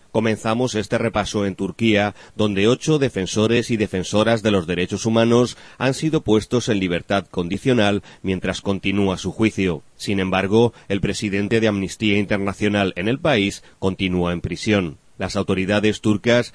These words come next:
han presupuesto pública y repetidamente su culpabilidad basándose en insinuaciones y en denuncias no fundamentadas. La organización seguirá su campaña para que sea puesto en libertad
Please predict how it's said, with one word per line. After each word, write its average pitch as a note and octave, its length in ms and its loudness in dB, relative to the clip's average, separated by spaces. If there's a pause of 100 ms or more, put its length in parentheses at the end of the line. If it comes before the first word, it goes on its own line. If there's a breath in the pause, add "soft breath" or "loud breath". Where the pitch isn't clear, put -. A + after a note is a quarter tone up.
(120)
han C3+ 180 -2
presupuesto A#2+ 680 0
pública G#2+ 580 2
y G2+ 60 2
repetidamente G2 920 0
su G2 160 -4
culpabilidad F#2 800 0 (240 loud breath)
basándose D3 720 0
en A#2+ 100 0
insinuaciones G2+ 920 0
y A#2 100 0
en F#2 80 0
denuncias A2+ 680 0
no G#2+ 180 0
fundamentadas. F2 920 -2 (160)
La F#2+ 140 4
organización F#2 800 0 (140 loud breath)
seguirá G2+ 400 -2
su E3+ 160 -2
campaña G#2 580 0
para F2 240 -2
que E2+ 100 -8
sea G#2 300 -2
puesto G2 380 -2
en E2 60 -6
libertad F#2 560 -2